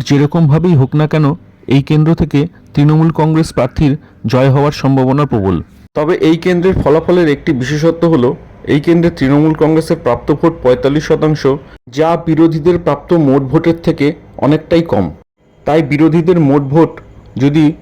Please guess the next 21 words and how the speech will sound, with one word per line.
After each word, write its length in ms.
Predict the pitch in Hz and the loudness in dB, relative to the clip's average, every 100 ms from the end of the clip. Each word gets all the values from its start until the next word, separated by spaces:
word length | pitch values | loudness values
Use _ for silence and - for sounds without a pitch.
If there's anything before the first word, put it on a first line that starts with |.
| - | -10
বিজেপির 420 | 120 139 165 175 147 | -4 0 0 -2 -2
দিকে 200 | 160 170 | -2 0
সুইং 260 | 170 160 170 | 0 2 2
করে, 220 | 165 135 139 - - | 2 0 0 -6 -10
তাহলে 280 | - 117 147 156 | -4 0 2 2
কিন্তু 260 | 160 151 139 | 0 -2 -2
বিজেপির 460 | 123 131 147 143 151 - - | -2 -2 -2 -2 -4 -12 -6
এই 120 | 120 | -4
কেন্দ্র 240 | 123 135 143 | -2 0 0
থেকে 220 | 156 139 | -2 -2
জেতার 360 | 123 127 - - | -2 0 -2 -2
সম্ভাবনা 440 | 117 123 120 127 | -2 0 0 -2
থেকে 240 | 123 104 107 | -2 -4 0
যাচ্ছে। 300 | 92 82 - 69 - _ _ - | 0 -2 -6 -10 -12 _ _ -6
পরবর্তী 480 | 160 175 190 180 190 | -2 0 0 -2 -4
কেন্দ্র 300 | 190 175 143 185 - - | 0 2 2 -2 -6 -6
রানাঘাট। 480 | 127 147 143 104 90 - - - _ _ _ 165 | -2 2 2 2 -2 -8 -12 -20 _ _ _ -6
দু 140 | 143 | 0
হাজার 300 | 170 196 208 | 2 2 2
উনিশ 240 | 180 180 196 | 2 0 -2
সালে 220 | - 175 | -2 0